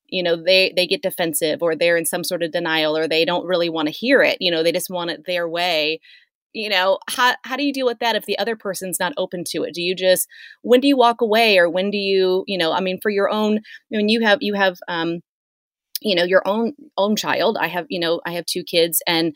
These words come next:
you know, when it comes to in-laws and grandparents, you want them to enjoy, not just for you, but for those grandkids.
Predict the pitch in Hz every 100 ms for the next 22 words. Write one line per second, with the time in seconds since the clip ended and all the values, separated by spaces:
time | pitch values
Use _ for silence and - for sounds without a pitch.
0 | - - _ - 196 175 185 - - 269
1 | 254 - 190 156 151 180 - 180 165 151
2 | 156 170 165 156 160 220 165 151 - 196
3 | 185 180 247 254 165 160 - 175 160 170
4 | 165 175 160 156 156 - - 185 262 233
5 | - - 147 170 240 - 160 180 - -
6 | 156 156 160 - 170 277 294 151 - -